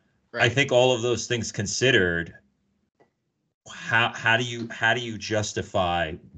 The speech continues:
Speaker 1: building a team, right? Because if you're picking in the top five and you're drafting a running back at one of those picks,
Speaker 2: You're looking at a
Speaker 1: he
Speaker 2: running back in the first round these days, you're,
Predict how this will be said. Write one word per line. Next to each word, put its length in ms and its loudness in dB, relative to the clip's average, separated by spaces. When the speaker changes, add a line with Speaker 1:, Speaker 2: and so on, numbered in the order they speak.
Speaker 1:
building 540 -2
a 40 -6
team, 580 -6
right? 240 4
Because 240 -2
if 120 -6
you're 100 0
picking 320 -4
in 80 -2
the 100 0
top 300 0
five 340 4
and 120 -8
you're 100 -4
drafting 500 -2
a 40 -8
running 360 -6
back 380 -2
at 160 -4
one 120 -4
of 80 -6
those 200 -8
picks, 440 -4
Speaker 2:
You're 220 -2
looking 280 4
at 100 4
a 60 8
Speaker 1:
he 60 6
Speaker 2:
running 180 4
back 240 0
in 60 -6
the 60 -4
first 300 -2
round 320 0
these 180 -4
days, 400 -6
you're, 220 0